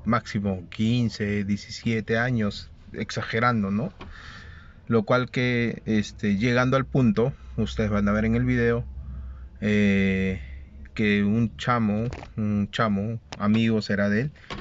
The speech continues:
que me dice, eh, eh, de ahí, o sea, las dejo a las chicas en un malecón y de ahí el chamo me estaba diciendo que lo lleve al, al, por el morro solar,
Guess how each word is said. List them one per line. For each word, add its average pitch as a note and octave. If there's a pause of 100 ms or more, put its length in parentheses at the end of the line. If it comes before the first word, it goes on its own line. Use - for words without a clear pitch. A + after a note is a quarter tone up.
(460)
que A#2+
me A2+
dice, C3
eh, F#2+ (2250)
eh, G#2
de G#2+
ahí, A#2+ (160)
o F#2+
sea, G2+
las G#2
dejo C#3+
a -
las D3+
chicas D3+
en D#3
un D3+
malecón D#3
y A#2+
de A2
ahí A#2
el A2+
chamo C3+ (440)
me G#2+
estaba A2+
diciendo A2
que G#2+
lo F#2+
lleve G2
al, F#2+
al, G2 (840)
por G2
el F#2+
morro G2
solar, A#2